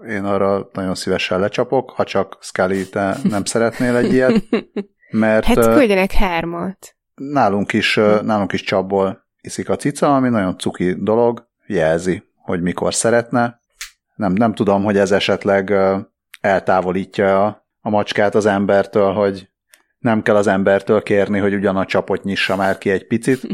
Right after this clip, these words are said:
Speaker 2: <laughs>
Speaker 1: Nálunk így szokott szólni, hogy hello, és akkor felszalad, beugrik a csapba.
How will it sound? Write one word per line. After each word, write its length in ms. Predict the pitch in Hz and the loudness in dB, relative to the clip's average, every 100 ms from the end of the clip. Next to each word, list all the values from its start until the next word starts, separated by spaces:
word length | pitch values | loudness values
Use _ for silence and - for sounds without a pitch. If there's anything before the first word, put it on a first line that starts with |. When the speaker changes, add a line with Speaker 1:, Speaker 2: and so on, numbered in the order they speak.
| - - - | -10 -10 -10
Speaker 2:
<laughs> 360 | 214 - _ _ | -12 -12 _ _
Speaker 1:
Nálunk 440 | - 87 92 90 | -8 -4 -2 -2
így 140 | 95 90 | -4 -6
szokott 360 | - 87 - - | -8 -8 -6 -6
szólni, 400 | - 80 80 87 | -2 -2 -2 -4
hogy 180 | 95 90 _ _ | -6 -8 _ _
hello, 360 | - 92 87 92 | -6 -2 0 0
és 140 | - | -2
akkor 260 | 101 104 95 | -4 -4 -4
felszalad, 680 | - 117 - 107 95 95 - _ | 0 0 2 0 0 -2 -8 _
beugrik 440 | - 104 87 85 85 | -6 -2 0 0 -2
a 80 | 90 | -2
csapba. 520 | 104 95 92 90 | -2 -2 -4 -10